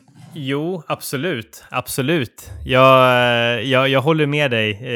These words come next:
eh, fullt. Eh, det, det jag tänkte var bara att du kanske kan känna att du upplever samma känsla, eh, med, med lite hårda gymövningar.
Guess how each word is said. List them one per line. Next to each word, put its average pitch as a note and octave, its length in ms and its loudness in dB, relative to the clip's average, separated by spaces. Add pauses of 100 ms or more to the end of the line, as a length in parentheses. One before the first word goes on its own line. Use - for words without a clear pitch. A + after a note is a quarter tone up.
(720)
eh, C3+ 60 -16
fullt. - 760 -8 (100)
Eh, A2 720 -2 (220)
det, C3 260 0
det B2+ 100 -4
jag B2 160 2
tänkte B2 360 -4
var A#2 180 -2
bara G#2+ 340 -2
att G#2+ 300 -8
du A#2 180 -12
kanske A2 280 -6
kan G#2+ 320 -4 (240)
känna A2 420 -2
att - 140 -10
du G#2+ 240 -6 (200)
upplever A#2 480 -2
samma A2+ 400 -4
känsla, G#2+ 540 -4 (520)
eh, G2+ 840 -2 (180)
med, A2+ 400 -2
med A#2+ 220 -2
lite A2+ 240 -4
hårda G#2+ 680 -4
gymövningar. A#2 1080 -2